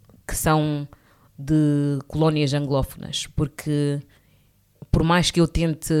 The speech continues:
ter amigos brancos, nunca tive essa oportunidade, até porque não fui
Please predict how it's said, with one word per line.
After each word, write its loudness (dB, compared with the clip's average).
ter 4
amigos 0
brancos, -2
nunca 0
tive 2
essa 2
oportunidade, 0
até 2
porque -2
não 4
fui 0